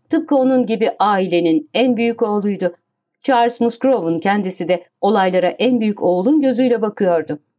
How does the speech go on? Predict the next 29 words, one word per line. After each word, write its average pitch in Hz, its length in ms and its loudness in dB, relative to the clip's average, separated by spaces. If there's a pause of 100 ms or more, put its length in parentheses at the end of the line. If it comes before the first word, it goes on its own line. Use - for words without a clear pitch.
(180)
Bu 233 140 2
yüzden, 202 480 -2 (760)
"Şimdi 262 440 0
saçmaladın 196 640 -2
işte 180 280 -2
Mary," 180 320 -2 (300)
diye 190 200 0
karşılık 185 540 -4
verdi. 170 360 -4 (380)
"Charles, 214 460 0 (160)
Henrietta 214 560 0
için 170 400 -2
harika 190 520 0
bir 269 180 0
eş 208 160 -2
sayılmaz 190 760 -2 (260)
ama 190 440 -2 (120)
büyük 269 300 0
olasılıkla 226 760 0 (420)
Spicers'lar 202 920 -2
sayesinde 185 840 -2 (280)
bir 185 120 0
iki 214 220 -2
yıl 262 160 2
içinde 208 440 -2
Piskopos'tan 214 840 -2
bir 247 180 -2
iş 220 180 -4
koparacaktır. 214 880 -4